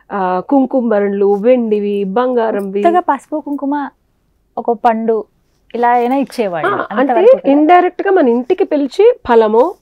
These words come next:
Speaker 1: పుష్పమో,
Speaker 2: ఏదో
Speaker 1: తోయమో
Speaker 2: ఒకటి
Speaker 1: మనకి
Speaker 2: ఇట్లా.
Speaker 1: తెలిసిన అర్హతని బట్టి,
Speaker 2: ఆ.
Speaker 1: ఎబిలిటీని బట్టి.
Speaker 2: మ్మ్.
Speaker 1: ఇప్పుడు కిట్టి పార్టీలు చేసుకొని రిటర్న్ గిఫ్ట్లు ఇచ్చే బదులు చక్కగా పూజలకి, పునస్కారాలకి, భగవంతుడి ఆరాధనకి పిలిచి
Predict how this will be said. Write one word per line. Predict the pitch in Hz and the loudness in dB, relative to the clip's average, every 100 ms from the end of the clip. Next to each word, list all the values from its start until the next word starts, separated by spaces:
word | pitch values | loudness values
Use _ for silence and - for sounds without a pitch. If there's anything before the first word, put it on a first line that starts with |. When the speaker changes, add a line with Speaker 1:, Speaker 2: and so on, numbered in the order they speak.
| 254 | -2
Speaker 1:
పుష్పమో, | 220 - 214 240 240 | -2 -4 0 2 2
Speaker 2:
ఏదో | 220 | 2
Speaker 1:
తోయమో | 214 226 311 | 0 2 0
Speaker 2:
ఒకటి | 254 | 2
Speaker 1:
మనకి | 262 302 | 0 2
Speaker 2:
ఇట్లా. | 269 | 2
Speaker 1:
తెలిసిన | 262 294 285 | 0 -2 -6
అర్హతని | 214 214 240 240 226 | -2 -2 -2 -2 -4
బట్టి, | 208 202 285 453 _ 220 | -4 -6 -6 -6 _ -16
Speaker 2:
ఆ. | 185 175 | -16 -8
Speaker 1:
ఎబిలిటీని | 202 220 233 233 220 | -2 0 2 2 2
బట్టి. | 196 190 - 370 480 _ | -2 -4 0 0 0 _
Speaker 2:
మ్మ్. | 202 180 165 | -12 -12 -6
Speaker 1:
ఇప్పుడు | 269 _ 320 302 285 269 247 | -6 _ 0 2 6 6 6
కిట్టి | 247 262 311 | 2 -4 0
పార్టీలు | 302 294 302 285 277 | 2 0 -2 -4 -4
చేసుకొని | 277 - 277 269 269 | -6 -4 -2 0 0
రిటర్న్ | 240 233 269 262 | 2 2 2 -2
గిఫ్ట్లు | 262 233 | -6 -10
ఇచ్చే | 220 - 220 | -8 -2 -2
బదులు | 202 226 359 | 0 -2 -4
చక్కగా | - 208 - 220 | -6 -6 -4 -2
పూజలకి, | 277 220 208 220 214 | -2 -2 0 -2 -4
పునస్కారాలకి, | 226 208 196 - 196 202 196 269 | -6 -6 -6 -8 -6 -4 -6 -6
భగవంతుడి | 220 170 208 247 226 | -6 -6 -6 -4 -6
ఆరాధనకి | 196 196 202 202 196 185 | -8 -6 -6 -4 -8 -8
పిలిచి | - 180 - 381 | -14 -14 -8 -8